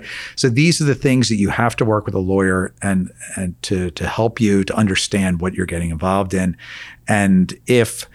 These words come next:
I will tell people, and, and you don't have to work with, with my law firm,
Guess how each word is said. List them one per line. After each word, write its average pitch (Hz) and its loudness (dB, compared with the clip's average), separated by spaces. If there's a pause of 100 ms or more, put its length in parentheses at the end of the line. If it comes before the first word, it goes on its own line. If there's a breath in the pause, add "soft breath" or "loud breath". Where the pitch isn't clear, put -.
(240 loud breath)
I 120 0
will 113 2
tell 139 0
people, 110 0
and, 101 -2
and 104 0
you 101 2
don't 117 4
have 123 2
to 110 0
work 110 2
with, - -2
with - -4
my 143 6
law 135 4
firm, 127 2